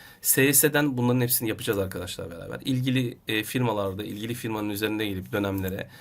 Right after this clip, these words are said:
sağ tuş dönem ekle dediğinde arkadaşlar, bana yeni bir dönem açacaktır. E, ve yeni bir dönem açtıktan sonra da,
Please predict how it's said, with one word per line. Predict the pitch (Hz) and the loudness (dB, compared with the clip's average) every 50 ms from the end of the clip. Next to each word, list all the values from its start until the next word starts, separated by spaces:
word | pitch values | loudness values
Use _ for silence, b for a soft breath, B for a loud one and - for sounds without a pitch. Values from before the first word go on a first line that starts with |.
| B B B | B B B
sağ | B - - 131 135 131 | B 4 6 6 4 4
tuş | 135 127 - - | 0 -4 0 4
dönem | 127 127 135 135 | 4 6 6 6
ekle | 120 127 113 101 92 | 4 2 0 -4 -4
dediğinde | 90 90 90 90 87 92 | -4 -4 -6 -6 -6 -6
arkadaşlar, | 92 - - 92 85 85 - - - 151 156 - b b b b b b | -6 -8 -10 -10 -10 -10 -8 -6 -6 -6 -6 -6 b b b b b b
bana | b 120 123 139 | b 4 6 6
yeni | 139 127 123 123 131 131 | 6 6 6 6 6 6
bir | 127 120 | 6 6
dönem | 117 110 117 113 | 6 6 6 4
açacaktır. | 107 98 - - - 92 92 - - - 180 - - - _ B B B B B B B B B B B | 4 2 0 -2 -2 -2 -4 -6 -8 -10 -10 -10 -10 -16 _ B B B B B B B B B B B
E, | - 101 101 101 101 101 101 101 107 | -2 0 2 2 2 2 0 0 2
ve | 127 139 | 2 4
yeni | 135 131 127 143 143 | 4 4 4 4 2
bir | 139 131 | 2 4
dönem | 123 123 131 127 | 6 6 6 6
açtıktan | 127 120 123 - - - - 123 131 | 4 4 2 0 -4 -2 0 2 2
sonra | 131 127 - 101 95 92 92 | 2 2 2 2 2 2 4
da, | 113 143 156 - - | 4 4 2 2 -4